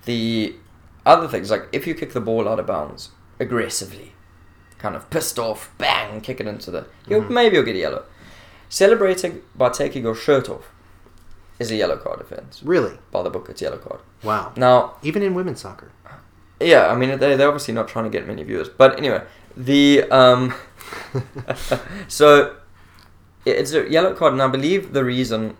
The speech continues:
Speaker 1: if this is a rumour, I don't know, but it sounds good, is because the sponsors pay so much money for those bloody T-shirts that when they score a goal, it's
Speaker 2: Wow.
Speaker 1: bang on stage. It's, it's the, everyone's gonna see, "Oh, there is Samsung," or whatever the case
Speaker 2: That
Speaker 1: is.
Speaker 2: is amazing.
Speaker 1: And they take the shirt off, so it's like, you know, come on.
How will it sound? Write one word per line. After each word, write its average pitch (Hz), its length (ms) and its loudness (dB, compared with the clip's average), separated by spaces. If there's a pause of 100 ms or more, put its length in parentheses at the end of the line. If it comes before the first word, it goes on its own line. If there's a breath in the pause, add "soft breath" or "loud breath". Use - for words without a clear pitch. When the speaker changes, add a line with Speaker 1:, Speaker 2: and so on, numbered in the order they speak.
Speaker 1:
if 127 140 -6
this 139 180 -10
is 113 100 -10
a 110 80 -6
rumour, 110 300 -2
I 73 60 -4
don't 71 140 -4
know, 78 100 -6
but 98 120 -8
it 110 80 -8
sounds 123 280 -6
good, - 220 -8 (500 soft breath)
is 113 560 0 (360)
because 120 340 -4
the 117 60 -10
sponsors 143 440 -6
pay 107 140 -8
so 135 160 -6
much 135 200 -8
money 110 160 -4
for 101 140 -10
those 101 140 -6
bloody 107 200 -8
T-shirts - 580 -14
that - 180 -6
when 120 120 -4
they 135 80 -2
score 135 300 2
a 135 60 2
goal, 95 260 0
it's - 160 -12 (220)
Speaker 2:
Wow. 104 200 -4
Speaker 1:
bang 131 240 0
on 104 140 -6
stage. 80 500 -6
It's, 107 220 -14
it's - 200 -20
the, 98 180 -10 (540)
everyone's 139 340 2
gonna 110 180 -6
see, 101 440 -6
"Oh, 107 260 2
there 113 380 4
is 107 300 -6
Samsung," 98 520 -8 (420 loud breath)
or 90 60 -14
whatever 107 240 -2
the - 100 -8
case - 220 -8
Speaker 2:
That 117 200 -4
Speaker 1:
is. 110 60 -12
Speaker 2:
is 101 120 -10
amazing. 95 440 -10
Speaker 1:
And 113 120 -2
they 110 60 2
take 117 180 -4
the - 60 -8
shirt 101 220 -4
off, 71 160 -6
so 95 160 -4
it's - 140 -8
like, 95 300 -6
you - 60 -8
know, - 100 -10
come 107 160 -12
on. - 180 -16